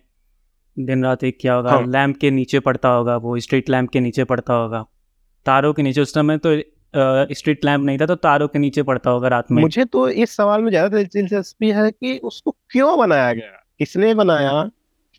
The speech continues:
Speaker 2: तो सेकेंडरी रीजन है, ये क्यों बनाया?
Speaker 1: वो राजा रानी मरते थे तो उनकी कब्र की तरह यू-, यूज़ करते थे, उनकी जितनी भी, अ, पसंद की चीज़ें थी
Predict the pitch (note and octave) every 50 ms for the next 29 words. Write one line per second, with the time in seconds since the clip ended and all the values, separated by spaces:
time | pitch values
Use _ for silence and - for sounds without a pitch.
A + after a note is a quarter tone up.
0 | _ - G#3 B3 C4+ - _ - - G#3 F#3 G#3 G3+ G3+ G#3 A#3 A#3+ G#3 G3 E3
1 | C#3+ C3+ A#2+ A2+ - _ _ _ _ _ _ _ _ _ _ _ _ _ - -
2 | - A#3 C#4 - - - A#3+ A#3 B3+ C#4+ C#4 A#3+ F#3+ D3+ B2+ A#2+ A2+ - - _
3 | _ _ _ _ _ _ _ _ _ _ _ _ D3 C#3+ D#3+ D#3+ D3 C#3+ C#3+ C#3
4 | D#3 D3+ D3+ D#3 D#3+ D#3+ D3+ C#3+ C#3 C3+ C3 - D#3+ D#3 - F3 E3+ - F#3+ F3
5 | E3+ D#3+ G3 F#3+ - D#3 D#3 C#3+ C#3+ D#3+ D3+ _ - D#3 D#3+ D#3 - - - C#3+
6 | C3+ C#3+ C#3+ C#3 C3+ C#3 C#3+ C#3 B2+ C3+ C#3 C3+ B2+ - C3+ B2 - C#3 C3+ -
7 | D3 C#3 C3+ - D3 C3 C#3 C3 - C#3+ C#3+ C#3 C3+ C3 C#3 C#3+ C#3+ C3+ - _
8 | _ _ _ _ _ _ - C#3 A#2+ A#2+ A#2+ A#2 A#2 A2+ A2+ A#2 A#2 - _ _
9 | _ _ _ _ _ _ _ _ _ _ _ _ _ _ _ - C3 - C#3+ C#3
10 | C#3 C3+ C3+ - D3+ C#3 - - C3+ C3 A#2+ C3+ C#3+ C#3 C#3+ C#3 C3+ C3+ C3+ C3
11 | _ _